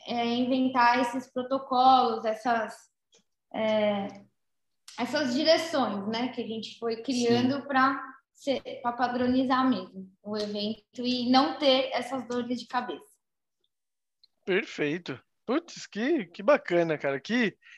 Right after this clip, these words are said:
Speaker 3: que gostosa a conversa de hoje. Muito legal conversar com vocês. E qual, qual, pro-, qual que é a, a, a, a previsão que vocês têm de voltar aqui pro Brasil pra fazer alguns, alguns eventos? Se tudo ocorrer cer-,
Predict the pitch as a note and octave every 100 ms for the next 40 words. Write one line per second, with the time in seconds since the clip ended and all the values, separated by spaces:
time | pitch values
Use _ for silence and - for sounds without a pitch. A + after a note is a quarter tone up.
0 | - - A3 B3 - G3+ F3+ E3+ F3 D#3+
1 | D#3 D3 D#3+ C#3+ C3 B2+ C3 C#3+ F3 A3
2 | G3 D#3+ D3+ D3 C#3+ C#3+ C3+ C#3 C3+ B2
3 | C3+ A#2+ - - - G#3 G3 B3 F4 F#4+
4 | G#3+ A3+ C4+ C#4+ A#3 G3 - - - -
5 | A3 A#3 C4+ A#3 G#3 F#3+ E3+ D#3+ - E3
6 | D#3+ - D#3+ D3+ D3 D#3+ D3+ D3 C#3+ -
7 | _ _ - E3+ E3 E3+ F#3 F3+ E3+ F3
8 | D#3 F3 F#3 D#3+ D#3 D3+ D#3+ D#3+ D#3 D3
9 | D3 C#3+ C#3 D#3 D3 C#3+ C#3+ C#3 C#3+ C#3
10 | D3 C#3 - - _ _ _ - C#3 C#3+
11 | D3+ C#3+ C3+ C#3+ C3+ C3 - - - E3
12 | A3 G3+ G3 F3+ E3+ E3+ - D#3